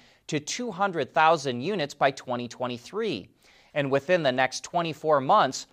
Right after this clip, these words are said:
Ford plans to boost E V production capacity to six hundred thousand vehicles with the goal of becoming the number two E V maker in North America behind Tesla.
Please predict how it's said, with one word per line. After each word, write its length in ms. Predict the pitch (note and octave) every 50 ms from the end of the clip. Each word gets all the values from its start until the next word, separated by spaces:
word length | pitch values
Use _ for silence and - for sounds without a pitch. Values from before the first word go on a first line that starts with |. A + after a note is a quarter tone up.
| _ _ _ _ _ _
Ford 400 | _ - F3+ G3+ G#3+ G#3+ G3+ -
plans 420 | - - F3 F3 F3 F3+ D#3+ -
to 100 | - C#3+
boost 420 | A#2 - - F3+ G3+ F#3+ - - - -
E 120 | F3+ F3+
V 140 | E3+ D#3+ D#3+
production 560 | C#3+ - C#3+ B2 D3 D#3 E3 - - C#3 B2+
capacity 840 | A2+ - - - A#2+ D3 F#3+ G#3 A3 A3 A3 - - A2+ A2+ A2+ - _ _ _ _ -
to 160 | - D3+ C#3
six 400 | - - - - B3+ B3 - -
hundred 420 | - F#3+ G3 F#3+ F3 C#3+ A#2+ -
thousand 460 | - - C#3+ D3+ E3+ D3 D3 C3 A#2+
vehicles 640 | G#2+ B2+ C#3+ D#3 E3 E3 - - G#2+ A2+ B2 - - _ _ _ _ -
with 180 | - D#3+ D#3 D#3
the 100 | C#3 B2+
goal 460 | A2 - - A#3+ A#3+ G#3+ C#3+ C3+ C3+ -
of 180 | C#3+ B2+ -
becoming 500 | C3+ A#2+ - - C#3+ D3+ D3+ C#3+ C3+ B2
the 120 | A2 A2 G#2+
number 420 | A2+ C3 E3 G3+ A3+ G#3 E3+ B2
two 280 | - - C#3+ C3+ B2 - -
E 160 | D3 D3 C#3
V 160 | A#2 B2+ A#2+
maker 400 | A2+ A#2 A#2 A#2 A2+ - C3 A#2+
in 100 | A2+ G#2+
North 280 | G#2+ A#2 A#2 A2+ - -
America 680 | G#2 G#2 B2+ D#3+ F3+ E3+ D3 - - G#2 F2+ G2 A#2 - _ _ _ _ -
behind 420 | A#2+ A2+ A2+ G#2+ G2+ G2+ A2 A2
Tesla. 680 | - A2+ A2+ G#2 G2 - - - - F#2 F2 E2+ E2 F2+